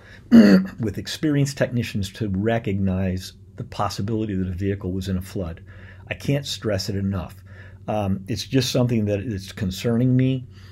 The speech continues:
Uh, we're, I'm very concerned we're gonna start seeing these ve-, vehicles surface. Uh,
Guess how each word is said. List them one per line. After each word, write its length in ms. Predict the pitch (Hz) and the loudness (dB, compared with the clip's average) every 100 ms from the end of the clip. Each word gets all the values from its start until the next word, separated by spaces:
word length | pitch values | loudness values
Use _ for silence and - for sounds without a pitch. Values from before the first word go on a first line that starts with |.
| - - | -20 -8
Uh, 240 | 110 107 104 | -6 -2 0
we're, 320 | 107 107 - 101 92 | 0 0 -2 -8 -6
I'm 180 | 101 90 | -6 -4
very 300 | 92 113 120 | 2 4 4
concerned 380 | 123 110 - 107 | 2 -2 -2 -2
we're 60 | 104 | -2
gonna 120 | 98 | -2
start 240 | - 90 | -4 -6
seeing 240 | - 113 104 | -4 -2 -2
these 200 | 92 - | -2 -4
ve-, 240 | 107 - 101 | -8 -8 -6
vehicles 380 | 107 101 - | -6 -6 -10
surface. 640 | - - 113 98 120 - - - - - - | -10 -6 -6 -2 -2 -4 -10 -18 -20 -16 -8
Uh, 320 | 101 101 101 | -4 -2 -4